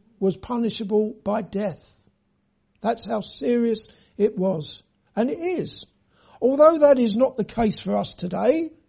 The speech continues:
it should nevertheless give you some idea of how serious it is to dishonour your parents. However, we also see in verses two and three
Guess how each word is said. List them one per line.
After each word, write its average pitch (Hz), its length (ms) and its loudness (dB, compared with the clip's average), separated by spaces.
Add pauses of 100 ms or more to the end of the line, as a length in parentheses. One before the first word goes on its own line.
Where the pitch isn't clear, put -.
(400)
it 240 160 -4
should 233 240 -2
nevertheless 262 600 0
give 208 180 -2
you 214 100 -2
some 240 320 -4
idea 220 560 -2 (800)
of 220 280 2 (300)
how 254 440 -8
serious 233 680 -4
it - 200 -10
is 190 340 -4 (260)
to 240 120 -8
dishonour 202 500 -8
your 247 220 -6
parents. 302 920 -12 (2500)
However, 262 680 6 (100)
we 240 160 4
also 277 320 2
see 269 320 0
in 202 160 2
verses 196 440 -2
two 285 260 -6
and 220 120 -6
three 202 520 -4